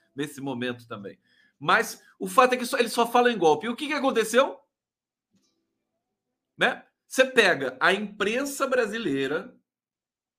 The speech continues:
né? Os seus próceres articulistas só falam em golpe.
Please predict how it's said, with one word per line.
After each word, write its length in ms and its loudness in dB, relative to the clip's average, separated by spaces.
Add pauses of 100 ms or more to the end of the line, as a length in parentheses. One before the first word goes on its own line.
(140)
né? 280 -4
Os 240 -10
seus 500 0 (380)
próceres 1040 -2 (240)
articulistas 1120 -8 (520)
só 160 4
falam 460 2
em 100 -6
golpe. 460 0